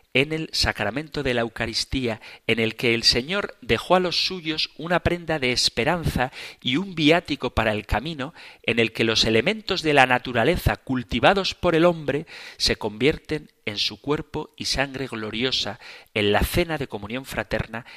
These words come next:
y en la pregustación del banquete celestial. La Eucaristía, nacida del amor del Padre, nos encamina con total seguridad hacia aquella entrada definitiva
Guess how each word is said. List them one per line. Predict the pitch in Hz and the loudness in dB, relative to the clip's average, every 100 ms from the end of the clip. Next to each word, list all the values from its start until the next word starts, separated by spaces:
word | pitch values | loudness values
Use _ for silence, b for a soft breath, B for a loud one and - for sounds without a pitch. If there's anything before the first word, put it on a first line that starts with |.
| B - | B 0
y | 127 | 2
en | 135 | 4
la | 139 | 0
pregustación | - - 117 104 110 - - 95 - 120 120 B B _ | -2 2 4 4 0 -6 -6 -6 -4 -6 -8 B B _
del | 110 95 | -4 -2
banquete | 92 90 107 - | -4 -6 -8 -8
celestial. | - 92 90 - 95 - _ B B B | -10 -8 -6 -6 -8 -16 _ B B B
La | - 98 - | -2 0 2
Eucaristía, | 143 156 160 117 - 127 98 87 B B B | 0 0 -2 -4 -4 -4 -4 -6 B B B
nacida | 104 104 - 156 170 | 0 0 2 0 2
del | 123 | 2
amor | 101 110 151 | 0 0 -4
del | 113 95 | -4 -8
Padre, | - 98 90 - _ B B - | -2 -2 -2 -12 _ B B -8
nos | 113 117 | 0 2
encamina | 123 113 123 170 175 | 2 0 0 0 -4
con | - 127 | -4 -8
total | 120 120 156 165 | -6 -2 -2 -2
seguridad | - 131 127 120 165 B B B | -4 -2 -2 -4 -6 B B B
hacia | - 104 127 | -4 0 2
aquella | 117 147 151 | 2 0 0
entrada | 143 - 147 156 | -2 -2 -2 0
definitiva | 139 120 - 117 101 - 180 185 180 | -4 -6 -4 -6 -6 -8 -6 -4 -6